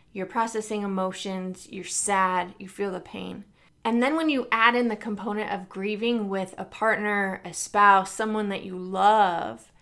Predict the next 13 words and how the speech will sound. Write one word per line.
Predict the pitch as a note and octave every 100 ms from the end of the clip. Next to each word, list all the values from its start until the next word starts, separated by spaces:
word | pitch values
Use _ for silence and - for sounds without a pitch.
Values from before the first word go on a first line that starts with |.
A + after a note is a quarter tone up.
| _ _ -
it | B3+ B3+
gets | C#4+ -
really | B3 A#3 C#4+ D#4 F4+ F4
tricky | F4 - F4+ F4 C#4 A#3
because | G#3 G#3+ - B3 A#3 A3+ G#3+ G#3+ - - _ -
you | A#3+ B3+
grieve | A3 A#3 B3 C4+ -
differently. | A#3 A3+ G3+ - - G3 _ _ _ _ _ _ -
What | G#3+ B3 B3
you | B3 B3
need | A#3 A#3+ B3+ B3 G3+ -
is | A3 F#3
different. | - A#3 A#3+ - - -